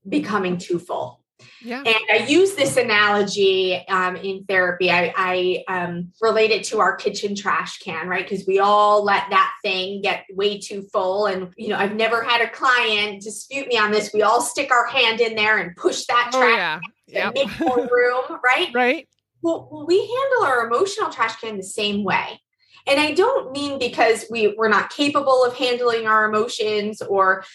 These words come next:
Speaker 1: because, um, we're avoiding something necessarily. It's that we're human beings. And sometimes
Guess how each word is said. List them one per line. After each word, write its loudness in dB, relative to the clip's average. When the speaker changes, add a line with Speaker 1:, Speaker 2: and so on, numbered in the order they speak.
Speaker 1:
because, 2
um, -2
we're 2
avoiding 2
something -2
necessarily. 0
It's 0
that 2
we're -6
human 0
beings. -6
And 2
sometimes 2